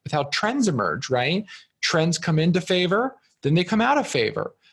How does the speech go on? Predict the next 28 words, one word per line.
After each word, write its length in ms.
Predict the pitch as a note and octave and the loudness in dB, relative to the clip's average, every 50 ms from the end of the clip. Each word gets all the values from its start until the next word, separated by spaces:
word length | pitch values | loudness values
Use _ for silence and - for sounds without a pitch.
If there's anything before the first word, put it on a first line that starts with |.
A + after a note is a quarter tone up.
| _ _ | _ _
And 160 | - - F3 E3 | -2 0 2 2
so 100 | - G#3 | 4 4
you 240 | G3 G3 G3 F#3+ | 4 4 4 2
really 340 | F#3 G#3 A3 A#3 B3 A#3+ A3 | 4 2 2 2 2 2 0
actually 300 | G3 F#3 F3 - - F3 | 0 -2 -2 -2 0 0
have 180 | F3 E3+ E3 E3+ | 0 0 -2 -2
to 100 | - D#3 | 0 0
understand 520 | D3 D#3+ D#3 D#3 D3+ - D#3+ C#3 B2 A#2 - | 2 2 2 2 0 -2 -2 -2 -2 -4 -6
timing. 440 | - - - D#3 E3 E3 D3+ B2 | -6 -2 0 0 2 2 0 0
So 180 | A2+ - - D3 | 0 0 2 2
when 80 | E3 F3 | 2 2
I 80 | F3+ | 2
talk 160 | F3+ - G#3+ | 0 0 0
about 160 | G3+ F#3+ F3 E3 | 2 2 0 0
creativity, 500 | - - E3 D3 C#3+ - - D3+ D3+ C#3+ | -2 -2 -2 -2 -2 -2 0 2 2 2
I 40 | |
talk 180 | C#3 C#3+ D3+ C#3+ | 0 0 -2 0
about 240 | C#3 C3+ C3 - - | 0 0 0 -2 -2
three 160 | C#3+ C#3+ C#3 | -2 -2 -2
things. 320 | C3 C#3 A#2 G2+ G#2 - - - | 0 -2 -4 -4 -6 -6 -6 -4
I 40 | |
say 220 | C#3+ - - F3 E3+ | -2 0 0 2 2
that 100 | E3 D3+ | 2 2
it's 140 | C#3+ C#3+ - | 0 -2 -6
the 120 | - - | -12 -10
combination 800 | - - E3 E3 F#3 F#3+ F3+ E3+ D#3 D3+ - - D#3+ D#3+ E3 D#3+ - - - _ _ _ - | -4 -2 0 0 2 2 2 2 0 0 0 0 2 2 0 0 -2 -10 -20 _ _ _ -4
of 120 | - C3 | -2 0
skill, 680 | - - - - - F#3 F3 E3+ F3 A3 C4+ D4 - | 0 0 0 0 2 2 4 4 4 2 0 -2 -6